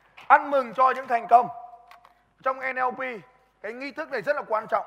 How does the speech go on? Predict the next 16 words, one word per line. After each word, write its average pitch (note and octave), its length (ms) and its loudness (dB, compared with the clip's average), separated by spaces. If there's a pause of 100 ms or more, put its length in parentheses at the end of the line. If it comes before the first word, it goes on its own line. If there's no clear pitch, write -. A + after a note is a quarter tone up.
(320)
Vì D4 120 -12
cái C4+ 120 -14
nghi D4+ 180 -8
thức E4 200 -4
này B3 240 0
nó A3 140 0
sẽ B3+ 200 -6
neo D4 460 4
mốc D4+ 420 0
cái D4 180 -10
cảm A3 180 6 (200)
giác D#4 180 0 (140)
thành G3+ 180 -10
công A#3+ 220 -4
lại. G#3+ 200 0 (1200)
Có, A3 180 -4